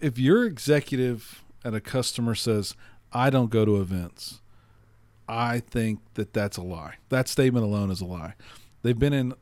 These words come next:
tech, they've been in business for a long time. They might only go to internal events. They might only go to super valuable events.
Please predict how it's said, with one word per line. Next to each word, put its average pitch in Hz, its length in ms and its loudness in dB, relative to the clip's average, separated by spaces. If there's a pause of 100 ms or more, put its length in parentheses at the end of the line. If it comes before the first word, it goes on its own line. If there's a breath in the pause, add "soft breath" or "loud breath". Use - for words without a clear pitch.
(100)
tech, - 360 -4
they've 117 200 -8
been 127 160 -2
in 120 100 0
business 113 360 0
for 117 120 0
a 110 40 4
long 107 180 2
time. 110 260 0 (400 loud breath)
They 127 120 2
might 139 200 4
only 113 220 2
go 104 140 0
to 95 80 -4
internal 117 560 0
events. 95 480 -6
They 110 180 -6
might 107 220 -2
only 98 260 -4
go 98 220 -4
to 92 160 -6
super 101 400 -4
valuable 98 640 -2
events. 87 420 -6